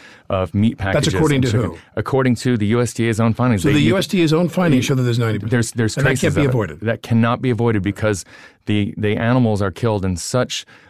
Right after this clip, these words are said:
Speaker 1: uh, rapid fire conditions, and they, uh, they crap themselves during the slaughter
Speaker 2: Right,
Speaker 1: process.
Speaker 2: of course.
Speaker 1: You can, uh, I mean, you can buy any package of meat, and ninety percent of the time you'll find E. coli. You know that anytime you eat meat, it's the poo-poo platter.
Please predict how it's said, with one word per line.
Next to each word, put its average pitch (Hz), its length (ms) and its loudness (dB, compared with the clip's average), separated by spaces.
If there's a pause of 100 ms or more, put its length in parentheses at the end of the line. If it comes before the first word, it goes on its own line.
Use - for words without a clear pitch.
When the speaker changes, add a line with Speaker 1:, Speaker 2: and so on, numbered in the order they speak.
Speaker 1:
uh, 92 360 -2 (260)
rapid 110 500 -2
fire 107 320 0
conditions, 92 680 -2
and 95 280 -2
they, 92 320 -2
uh, 92 140 -10
they 113 360 -2 (380)
crap 151 300 -4
themselves 95 520 0
during 110 220 2
the 107 60 0
slaughter 131 320 0
Speaker 2:
Right, 120 60 -6
Speaker 1:
process. 117 500 0
Speaker 2:
of 139 100 -2
course. 143 300 0
Speaker 1:
You 117 100 4
can, 120 320 0
uh, 135 160 0
I 123 60 2
mean, 117 160 4
you 113 80 2
can 107 280 0
buy 117 360 0
any 127 200 2
package 113 380 -2
of 98 80 -4
meat, 98 260 0
and 95 120 0
ninety 101 220 0
percent 101 280 -4
of 90 80 -2
the 92 60 -8
time 101 240 -2
you'll 92 100 0
find 92 260 -4
E. 104 140 0
coli. 90 460 -4 (320)
You 107 280 0
know 107 300 2
that 90 160 -2
anytime 104 360 0
you 98 120 2
eat 98 140 -2
meat, 101 260 0 (320)
it's 104 180 -6
the 101 100 -4
poo-poo 92 340 -2
platter. 80 400 -4